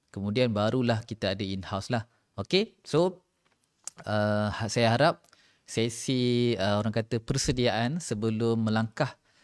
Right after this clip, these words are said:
uh, bisnes anda ke arah e-commerce ni dapat, uh, serba sedikit lah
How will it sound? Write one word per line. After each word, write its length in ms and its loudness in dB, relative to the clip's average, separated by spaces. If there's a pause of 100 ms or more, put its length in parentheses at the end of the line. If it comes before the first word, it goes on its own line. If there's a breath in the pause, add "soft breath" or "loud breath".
(140)
uh, 240 -2
bisnes 320 -4
anda 240 0
ke 80 -4
arah 160 0
e-commerce 400 -2
ni 80 -2
dapat, 400 0 (160)
uh, 160 0
serba 400 -2
sedikit 400 -4
lah 160 -2